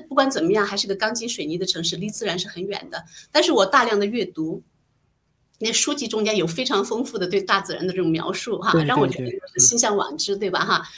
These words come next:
Speaker 1: 其实我到这边来，他们很多就是，是澳洲本地人哈，就是在这土生土长，还问，他说：“你住在这个楼房里面住了一辈子，怎么会对这个动物和植物这么感兴趣？”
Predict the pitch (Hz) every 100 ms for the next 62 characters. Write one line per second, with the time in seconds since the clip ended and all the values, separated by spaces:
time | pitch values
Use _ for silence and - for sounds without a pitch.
0 | - - 359 254 294 415 285 180 196 208
1 | 220 185 175 180 185 156 - 170 - 208
2 | 214 214 302 233 196 160 185 185 - 156
3 | 156 185 185 185 - 208 233 196 180 202
4 | 240 233 - - - 359 403 226 - 302
5 | 269 233 220 185 165 160 208 208 214 180
6 | 180 196 202 233 233 185 175 175 - -
7 | - 269 247 220 202 285 233 180 185 -
8 | 202 214 240 196 - - 214 - -